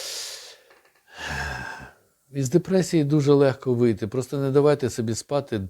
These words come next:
три ночі підряд. Та, сорок дві години достатньо не спати, щоб ви з депресії вийшли.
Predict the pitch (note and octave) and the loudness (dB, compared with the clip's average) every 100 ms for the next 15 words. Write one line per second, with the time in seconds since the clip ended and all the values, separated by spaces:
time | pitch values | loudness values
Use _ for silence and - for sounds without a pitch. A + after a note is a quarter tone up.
0 | - B2+ C#3 C3 - _ - G#2+ G#2+ - | -2 0 2 0 -6 _ -6 -2 -2 -4
1 | - E2 D2+ D2+ - _ _ _ _ B3+ | -10 -8 -6 -6 -10 _ _ _ _ -20
2 | _ _ _ _ _ _ _ - C3+ A#2+ | _ _ _ _ _ _ _ -6 -4 -2
3 | - D#3 C#3+ A#2+ G#2 G2+ B2+ A2+ A#2 B2+ | 4 6 4 2 -6 0 2 2 2 2
4 | A#2+ G#2 G2 G#2+ - G#2 F2 G2 - _ | 2 0 0 -2 -2 -4 -4 -12 -16 _
5 | _ - A2+ G2+ D#3 D3+ A#2+ - G#2 G2 | _ -10 -8 -6 -4 -4 -4 -2 -2 2
6 | A#2 G2+ F2+ A2+ G2 G2+ F2 E2+ - D2 | 2 2 0 0 -2 -2 -2 -4 -8 -12